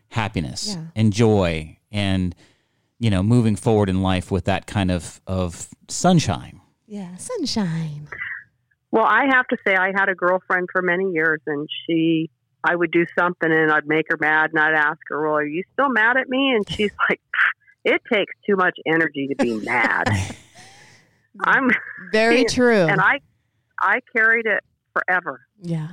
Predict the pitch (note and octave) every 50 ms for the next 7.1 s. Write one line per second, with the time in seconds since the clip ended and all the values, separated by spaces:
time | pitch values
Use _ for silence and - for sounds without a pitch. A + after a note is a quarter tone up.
0 | - _ - D#3+ E3 F#3 F#3+ - - F#3+ F#3+ F#3+ G3 G3 F#3 E3+ - - - -
1 | - E3 F#3 F#3+ G3 F#3+ F#3+ F#3 F3+ E3+ D#3 D#3 D3+ D3 C#3+ - _ - F#3 F3+
2 | - - _ - F#3+ F#3 F3+ F#3 F#3 - - - F3 F3 F3 E3+ - D#3+ E3 D#3+
3 | - F#3+ D#3+ E3+ E3 D#3+ D#3 D3 C#3+ D3+ C#3 - - - - _ - F3+ F3 -
4 | - A3+ G#3 F3+ F#3 F3+ F#3 F#3 - _ - F3+ F3+ F3 F3 E3+ E3 _ _ _
5 | _ - - D#3 D#3 D#3+ - F3 D#3 D3 C#3+ - _ _ _ - F3 E3+ E3 F3
6 | F3 E3 G3 A3 F#3+ F3 F3 F#3 - - F#3+ - - F3 E3 D#3+ D3+ D#3 D#3 D#3
7 | D#3